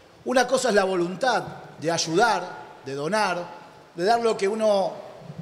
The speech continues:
a veces tiene y le sobra, y a veces no tiene ni le sobra, para ayudar a otro, y eso es la donación en los términos de lo que se está hablando acá. Acá estamos intentando ayudar con esta, con este programa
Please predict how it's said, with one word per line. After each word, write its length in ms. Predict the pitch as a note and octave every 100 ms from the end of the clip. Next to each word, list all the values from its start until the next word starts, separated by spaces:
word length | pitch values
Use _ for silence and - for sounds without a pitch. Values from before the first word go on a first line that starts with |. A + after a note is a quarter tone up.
| - - - - - -
a 80 |
veces 300 | F#3+ G#3+ G#3+
tiene 260 | - C4 B3
y 20 |
le 120 | G#3
sobra, 240 | G#3 C4 A3+
y 20 |
a 80 | G3+
veces 400 | A#3 A#3 A3 - -
no 200 | E3+ G3+
tiene 320 | - D4 B3
ni 140 | G#3 B3+
le 100 | G3
sobra, 540 | - F#3+ D3+ C#3 F3 D3+ - - - - - -
para 160 | - F3
ayudar 340 | F3+ G3+ A3+
a 120 | A3+ A3
otro, 460 | F#3 E3+ F3+ G3 -
y 80 |
eso 200 | A#3+ B3+
es 40 | A3+
la 80 | G#3
donación 500 | G3+ F#3 - C4 B3+
en 80 | F#3
los 160 | F3 -
términos 320 | A#3 A#3 G#3
de 60 |
lo 100 | F3+
que 80 | E3
se 80 | D#3+
está 160 | E3 F3+
hablando 260 | F3 D#3+
acá. 280 | D3+ C#3+ B2+ - - - - - - -
Acá 220 | - G#3 C4
estamos 440 | C#4+ B3 B3+ B3
intentando 1300 | A#3 G3+ G#3 G#3 C4 C4 B3+ A#3+ G#3 F#3+ F3+ D#3+ E3
ayudar 580 | E3+ E3+ F#3 B3 B3+ G3 - - - -
con 160 | D3+
esta, 800 | G3+ G#3 F3+ E3 C#3+ C#3 B2+ B2+ - -
con 140 | E3
este 180 | G#3 A3
programa 600 | A#3 C#4+ A#3+ F#3+ G#3+